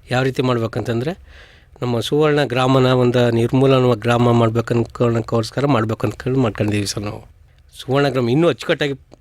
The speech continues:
ಪ್ರದೇಶ ಅದು, ನಾವು ಇರೋದು ಚಿಕ್ಕದೂರು,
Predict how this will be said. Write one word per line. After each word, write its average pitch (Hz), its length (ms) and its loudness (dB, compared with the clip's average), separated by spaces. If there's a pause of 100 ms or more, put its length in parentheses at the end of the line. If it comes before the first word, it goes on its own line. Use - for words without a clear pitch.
ಪ್ರದೇಶ 135 320 -4
ಅದು, 117 440 -4 (580)
ನಾವು 113 200 -2
ಇರೋದು 143 300 -2
ಚಿಕ್ಕದೂರು, 131 640 -2